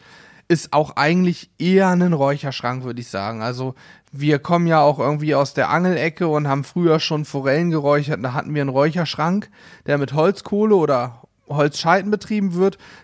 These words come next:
Der El Fuego ist das gleiche, nur mit dem Gasbrenner, ist halt deutlich einfacher zu bedienen. Und, äh,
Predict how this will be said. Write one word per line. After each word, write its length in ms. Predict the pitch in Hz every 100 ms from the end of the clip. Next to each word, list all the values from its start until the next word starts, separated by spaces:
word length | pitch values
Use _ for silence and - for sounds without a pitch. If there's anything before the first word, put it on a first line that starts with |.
| -
Der 120 | 127
El 100 | 151
Fuego 440 | - 156 175 175
ist 120 | 165 160
das 180 | 143
gleiche, 320 | - 139 147 147
nur 100 | 143
mit 100 | -
dem 100 | 135
Gasbrenner, 640 | 139 156 - 147 147 135
ist 140 | 135
halt 260 | 139 131 -
deutlich 460 | 139 147 - 139 -
einfacher 460 | 135 131 131 135
zu 160 | - 131
bedienen. 460 | 131 147 202 233 _ _ _ _ _ _ _ _ - - -
Und, 420 | 143 139 135 135
äh, 260 | 131 131